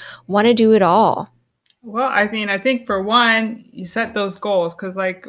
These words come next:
Speaker 2: we are all very goal-oriented. We've always been very goal-oriented. We wanted to get through med school. We wanted to get through residency. We wanted to get that attending job.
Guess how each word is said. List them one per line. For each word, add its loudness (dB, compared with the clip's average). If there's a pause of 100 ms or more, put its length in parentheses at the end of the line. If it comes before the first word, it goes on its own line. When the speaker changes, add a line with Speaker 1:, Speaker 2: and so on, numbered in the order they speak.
Speaker 2:
we -2
are 4
all 0
very -2
goal-oriented. -4
We've -8
always -4
been -6
very -4
goal-oriented. -8
We -10
wanted -10
to -14
get -10
through -10
med -12
school. -8
We -10
wanted -12
to -16
get -10
through -12
residency. -10
We -14
wanted -10
to -16
get -6
that -2
attending -8
job. -4